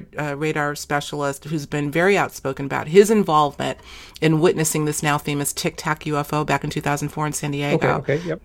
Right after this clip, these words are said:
Speaker 1: Okay. So while on duty, he observed,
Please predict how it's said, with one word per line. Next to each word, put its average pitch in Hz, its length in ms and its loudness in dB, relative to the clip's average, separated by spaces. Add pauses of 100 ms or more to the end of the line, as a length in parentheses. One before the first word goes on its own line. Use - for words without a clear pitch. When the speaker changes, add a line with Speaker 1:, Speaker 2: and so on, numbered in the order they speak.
Speaker 1:
Okay. - 360 -4 (380)
So 175 260 10
while 190 440 8
on 202 220 8
duty, 208 680 6 (400)
he 320 320 2
observed, 160 560 4